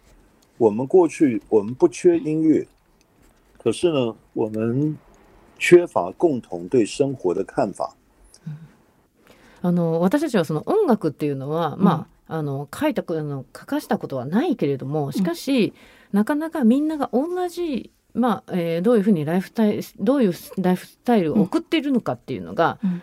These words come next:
Speaker 2: 共同の意識があんまりないかったんですね。
Speaker 3: あー。
Speaker 1: 全球化的时代，全球的内容都会进到我们的生活里，我们会复制西方的生活。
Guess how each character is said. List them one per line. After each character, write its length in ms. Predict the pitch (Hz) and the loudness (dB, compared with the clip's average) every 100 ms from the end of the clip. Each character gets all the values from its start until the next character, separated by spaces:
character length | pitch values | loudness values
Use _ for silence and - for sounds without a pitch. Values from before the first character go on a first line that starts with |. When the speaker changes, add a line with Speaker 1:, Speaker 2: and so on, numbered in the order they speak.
| _ | _
Speaker 2:
共 220 | - 302 | -2 -2
同 140 | 311 294 | 0 -4
の 100 | 294 | -2
意 100 | 214 | -2
識 240 | 226 - 202 | -2 -4 -4
が 140 | 151 | -2
あ 20 | |
ん 80 | 151 | -2
ま 60 | 156 | -4
り 140 | 147 | -4
な 340 | 143 156 175 139 | -4 -2 -2 -2
い 60 | |
か 60 | - - _ 185 | -8 -18 _ -4
っ 20 | |
た 80 | 180 180 185 190 | -2 0 -2 -2
ん 100 | 190 | -2
で 80 | |
す 80 | - | -2
ね。 80 | - | -2
Speaker 3:
あ 840 | 190 185 185 180 180 175 175 170 165 - _ _ - | -2 -4 -6 -8 -10 -12 -12 -12 -14 -18 _ _ -8
ー。 80 | - | -2
Speaker 1:
全 100 | 147 | 0
球 200 | 147 143 | 4 4
化 180 | 165 139 | 4 0
的 80 | |
时 220 | 107 - 92 | 0 -4 -2
代， 240 | 110 87 65 _ _ _ _ - | -2 -4 -16 _ _ _ _ -12
全 260 | - 113 | -4 -2
球 200 | 151 113 | 0 0
的 80 | 117 | 0
内 180 | 151 156 | 0 0
容 200 | 98 92 | 0 -2
都 160 | 95 113 | 0 2
会 140 | 131 | 2
进 180 | 117 127 | -2 -2
到 140 | 110 98 | 0 0
我 60 | |
们 80 | 78 | 0
的 80 | 85 | -6
生 180 | - 107 | -6 -4
活 220 | 90 78 | -2 -2
里， 160 | 71 - _ _ _ _ _ _ - | -4 -10 _ _ _ _ _ _ 0
我 100 | 95 | 2
们 140 | 104 | 2
会 140 | 156 143 | 2 2
复 280 | - 190 | 4 2
制 380 | 135 - 127 104 - | 2 2 2 2 -2
西 260 | - - 123 | -8 0 2
方 220 | 123 117 | 2 2
的 80 | 98 | 0
生 220 | 104 101 | -2 -6
活。 260 | - 67 | -6 -8